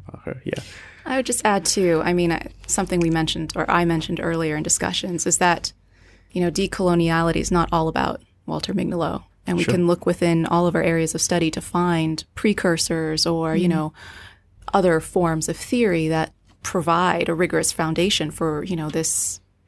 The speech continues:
Speaker 2: let's say, this specific trajectory of thinking that we call decoloniality. But within Southeast Asian art history, I think someone like Stan O'Connor, who was the first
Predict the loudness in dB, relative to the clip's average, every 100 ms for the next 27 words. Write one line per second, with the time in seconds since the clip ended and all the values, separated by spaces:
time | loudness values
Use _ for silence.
0 | _ -12 -10 -8 -10 -12 _ -8 -4 -4
1 | -2 -2 0 0 0 -2 -4 -4 0 0
2 | 0 -2 0 0 -2 -2 -4 -4 -6 -6
3 | -8 -8 -8 -6 -4 -6 -4 -2 0 -2
4 | -4 -6 -12 -20 -20 -20 -20 -20 -2 0
5 | 2 2 2 4 2 0 -2 0 0 -2
6 | -4 -2 -2 0 0 -2 0 -2 -2 -2
7 | 0 0 -2 -4 -6 -6 -4 -2 0 0
8 | 0 -2 -2 -2 -2 -2 -4 -8 -10 _
9 | _ _ -20 -8 -2 0 0 -2 -2 2
10 | 2 0 -4 -2 -4